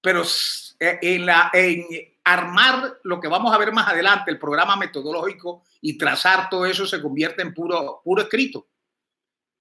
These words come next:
Y de-, se paran de ahí para hacer los, las órdenes y duran dos, dos días haciendo una orden, una orden por escrito. Por favor, y mientras tanto la investigación, lo,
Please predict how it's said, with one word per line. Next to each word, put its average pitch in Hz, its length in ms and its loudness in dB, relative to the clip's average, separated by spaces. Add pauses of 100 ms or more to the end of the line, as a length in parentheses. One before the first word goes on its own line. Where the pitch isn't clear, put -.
(280)
Y 156 140 2
de-, 151 100 4
se 160 160 4
paran 196 320 4
de 185 80 6
ahí 180 180 6
para 185 260 6
hacer 185 300 2
los, 185 460 0 (340)
las 143 160 2
órdenes 190 320 4
y 170 60 0
duran 190 440 0
dos, 185 380 0
dos 185 300 -2
días 190 240 4
haciendo 180 320 0
una 170 180 -2
orden, 175 520 -4
una 160 200 0
orden 165 480 -4
por 135 140 -4
escrito. 180 480 -10 (800)
Por 123 160 -4
favor, 170 280 6
y 196 40 2
mientras 143 340 0
tanto 165 280 4
la 170 80 0
investigación, 123 580 -4
lo, 127 280 -4